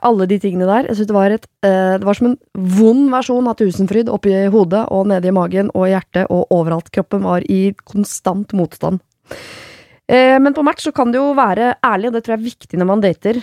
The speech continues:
Du kan, eh, legge inn opp til seksti søkekriterier for å få en, eh, match, og du kan legge inn, altså, du kan legge en veldig detaljert profil, da. Ikke bare liksom et bilde, bare det bildet hvor du ser sykt annerledes ut enn på alle de andre bildene, liksom. Så her har du muligheten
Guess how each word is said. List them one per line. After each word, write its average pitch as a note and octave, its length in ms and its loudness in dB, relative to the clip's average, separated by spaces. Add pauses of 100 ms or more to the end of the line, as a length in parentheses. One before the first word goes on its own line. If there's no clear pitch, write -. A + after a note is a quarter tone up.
Du G#3 160 -6
kan, G#3+ 240 0
eh, G#3 160 2
legge G3 160 0
inn G3 80 0
opp F#3+ 140 -4
til F#3+ 80 -4
seksti - 500 -6
søkekriterier F3 880 -2
for F#3+ 160 -2
å - 40 -8
få E3 180 0
en, E3 160 -2
eh, E3+ 160 0
match, - 560 -4
og G3+ 60 -4
du G3 80 -2
kan F#3 180 2
legge E3+ 220 0
inn, F3 340 -2
altså, F3 180 -2
du G3+ 80 -2
kan G#3+ 100 0
legge F3+ 120 -2
en G#3 180 0
veldig F3+ 260 0
detaljert F3+ 400 -2
profil, A#3+ 360 -2
da. G#3 160 0
Ikke F#3+ 240 -6
bare E3+ 180 0
liksom F3 140 -2
et - 180 -8 (600)
bilde, F#3+ 540 2
bare F3 360 2
det F#3 120 -2
bildet F3+ 220 0
hvor F3+ 80 -2
du F#3+ 100 0
ser F3+ 200 0 (320)
sykt - 680 -4
annerledes F3 420 -2
ut G#3+ 160 -4
enn F#3 100 -2
på F3+ 80 -2
alle F#3 140 2
de F3+ 80 2
andre F3 200 -2
bildene, E3+ 420 0
liksom. B3 240 -2 (680)
Så A#3+ 140 2 (160)
her A3 160 0
har A3 100 2
du G#3+ 100 0
muligheten G#3 640 0